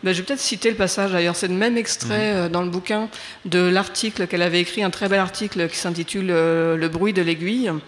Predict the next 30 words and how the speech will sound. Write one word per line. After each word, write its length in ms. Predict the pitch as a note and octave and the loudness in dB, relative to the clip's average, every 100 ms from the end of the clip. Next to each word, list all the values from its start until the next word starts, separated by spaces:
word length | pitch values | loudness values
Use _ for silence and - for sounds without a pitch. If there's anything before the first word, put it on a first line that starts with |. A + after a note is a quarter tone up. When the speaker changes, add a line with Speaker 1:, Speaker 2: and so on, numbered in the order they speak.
| - - - - - F3+ | -14 -16 -10 -12 -6 -4
Speaker 1:
Et 60 | |
donc, 220 | F3+ G#3+ - | 0 0 2
après 400 | G3 - B3 A#3 | 2 4 2 4
avoir 260 | G3 F#3+ | 2 2
parlé 420 | F#3 F#3+ G3 G3+ G3 | 2 2 2 0 0
de, 280 | F3+ E3+ F3 | -2 -2 -6
de 120 | E3+ | -4
ce 80 | E3+ | -4
que 80 | G3 | -4
tu 200 | - G#3+ | -2 0
évoques 300 | G3 G3+ G#3 | 2 2 2
sur 180 | - F3+ | -2 -4
son 120 | F3+ | -2
choix 240 | - G3+ G3 | 0 0 0
du 140 | F3 | 0
bruit, 320 | D#3 F#3+ C4 - - - - - | 0 0 0 -4 -14 -16 -10 -2
elle 140 | F3+ | -2
dit 140 | F3+ | 2
notamment 500 | A3+ F3+ F3+ F#3 A3+ | 2 2 2 2 2
à, 160 | - E3 - | 0 -4 -4
à 100 | F3+ | -4
propos 320 | E3 F3+ G3+ F3+ | -2 -2 -2 0
de, 400 | F3+ E3 E3 D#3+ | 2 2 2 0
de 60 | |
Building 320 | D#3+ F3+ F#3+ F#3+ | 0 0 0 2
a 40 | |
Universe, 640 | F3 F3 E3 F#3+ B3+ - D#3+ - - - | 2 0 0 0 0 0 -4 -6 -12 -8
donc 240 | C#3+ E3 | -6 -2
je 80 | F#3+ | -2
cite, 360 | - C4 C4 | 0 -2 -2